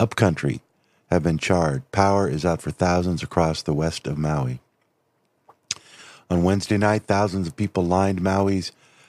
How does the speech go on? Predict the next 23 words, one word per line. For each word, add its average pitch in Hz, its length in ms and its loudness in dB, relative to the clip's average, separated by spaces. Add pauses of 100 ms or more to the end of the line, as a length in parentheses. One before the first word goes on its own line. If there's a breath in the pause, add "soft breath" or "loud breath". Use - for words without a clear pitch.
(180 soft breath)
Kaului 113 640 2 (100)
Airport 120 540 -2
trying 90 300 0
to 85 260 -2
escape 92 380 -2
the 82 160 -2
inferno. 104 520 0 (360 soft breath)
Mass 92 320 0
evacuations 90 760 -2
were 85 140 -2
conducted 92 500 0
in 87 80 0
the 82 80 0
resort 78 380 -2
town 90 320 0 (380 soft breath)
of 78 120 -2
Lahaina 92 500 0
earlier 87 440 0
in 78 80 -2
the 76 80 -4
day. 98 380 0 (580 soft breath)
Maxar 98 500 2
Technologies 92 840 0